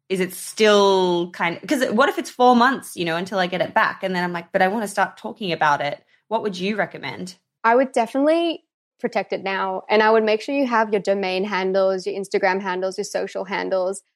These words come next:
Speaker 1: Yeah, we have all of that. We have that and we've registered the trademark. So now I'm kinda like, "Can we start talking about it?"
Speaker 2: Yeah, yeah, definitely. I reckon if you've, yeah, if you've definitely registered the mark, then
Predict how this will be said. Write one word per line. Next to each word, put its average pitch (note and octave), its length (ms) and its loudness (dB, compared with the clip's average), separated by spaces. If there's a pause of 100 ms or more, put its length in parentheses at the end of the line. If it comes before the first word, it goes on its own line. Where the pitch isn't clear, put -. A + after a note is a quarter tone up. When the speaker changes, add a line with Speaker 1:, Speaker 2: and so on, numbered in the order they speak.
(300)
Speaker 1:
Yeah, G#3+ 200 4
we G3+ 100 4
have A#3+ 220 4
all A#3+ 160 4
of G3 140 0
that. D#3+ 300 2 (200)
We B3 120 2
have A#3+ 260 2
that G#3+ 260 4
and F#3+ 200 2
we've F#3 320 -6
registered F#3+ 440 -2
the E3+ 80 -6
trademark. E3 600 -6
So G3 200 -2
now F#3 320 4
I'm F3 160 0
kinda E3+ 220 -4
like, C#3+ 200 -4 (360)
"Can F3+ 220 -2
we E3+ 100 -4
start D#3 220 -2
talking D3+ 300 -14
about - 220 -8
it?" - 240 -12
Speaker 2:
Yeah, C4 460 4
yeah, A#3+ 200 6
definitely. B3 400 4
I G3+ 140 6
reckon F4 240 4
if F4 100 0
you've, A3 140 -2
yeah, B3+ 260 6
if F#3+ 120 -2
you've A#3 120 -10
definitely D#4+ 320 -2
registered C4 460 0
the G#3 60 0
mark, G#3 520 -2
then F#3+ 260 -6